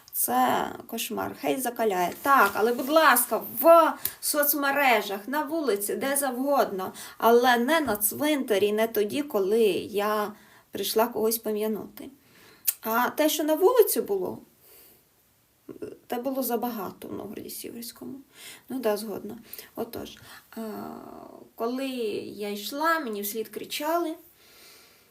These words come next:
казали, що я, м, опудало, потвора і так далі. Їм чомусь було кумедно і смішно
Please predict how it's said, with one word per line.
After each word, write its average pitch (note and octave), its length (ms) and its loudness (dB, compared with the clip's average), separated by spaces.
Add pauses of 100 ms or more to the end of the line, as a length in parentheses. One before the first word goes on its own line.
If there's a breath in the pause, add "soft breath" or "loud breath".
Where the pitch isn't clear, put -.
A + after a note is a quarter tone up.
(960 loud breath)
казали, D#4 380 0
що - 200 -6
я, A3+ 400 -2 (140)
м, G3 1000 -12
опудало, A3+ 760 -2 (580)
потвора A3+ 680 -4 (880)
і G#3+ 80 -10
так A3+ 220 -8
далі. F3+ 340 -2 (100)
Їм A3+ 320 -6
чомусь A#3 320 -8
було A#3 260 -2
кумедно A#3 680 -4
і G#3 80 -10
смішно A3+ 540 -8